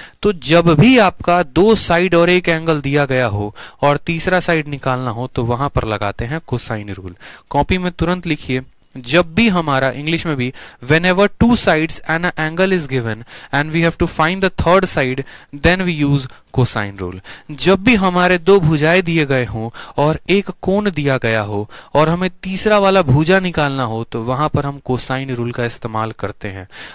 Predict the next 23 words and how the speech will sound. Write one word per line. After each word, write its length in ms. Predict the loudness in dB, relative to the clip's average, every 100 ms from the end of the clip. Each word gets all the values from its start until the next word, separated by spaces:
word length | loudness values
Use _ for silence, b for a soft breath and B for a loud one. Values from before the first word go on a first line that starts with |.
| 0
आप 180 | 0
खुद 220 | 2 0 4
बताओ, 340 | 2 4 4
यहां 260 | 4 2 0
पर 180 | 2 2
ये 120 | 0
किस 280 | -2 -2 0
रूल 200 | 0 0
का 120 | 2
इस्तेमाल 440 | 0 -2 -2 -2 0
करोगे 360 | 0 0 -2
कि 180 | -2 2
आप 200 | 2 2
यहां 180 | 0 0
पर 160 | 0
बता 280 | 0 -2 -2
दोगे 220 | -2 -2 -2
कि 120 | -4
तीसरी 320 | -6 -8 -4
वाली 200 | -2 -2
भुजा 280 | -4 -4 -6
कितनी 300 | -8 -12 -10
है? 140 | -10